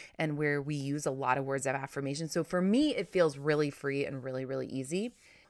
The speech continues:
I have also now brought in two words into my relationship. I forget how this came up. I think it came up in some fight, like, a long time ago, many years ago,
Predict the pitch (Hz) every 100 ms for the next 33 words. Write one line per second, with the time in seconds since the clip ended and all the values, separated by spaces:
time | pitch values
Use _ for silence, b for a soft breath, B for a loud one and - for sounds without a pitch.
0 | b _ _ - 196 208 262 294 - 202
1 | - 220 349 403 - - - - 196 -
2 | - 180 170 208 147 135 180 190 _ -
3 | 180 180 196 220 - 180 175 175 - _
4 | - - 233 262 233 175 139 123 - -
5 | 147 147 135 135 135 139 123 - - _
6 | _ _ _ - - 196 226 262 254 240
7 | - 180 156 - 175 254 294 330 233 196
8 | 170 170 151 147 143 - 143 180 - 139
9 | 135 139 139 139 143 139 151 165 139 135
10 | 131 135 156 175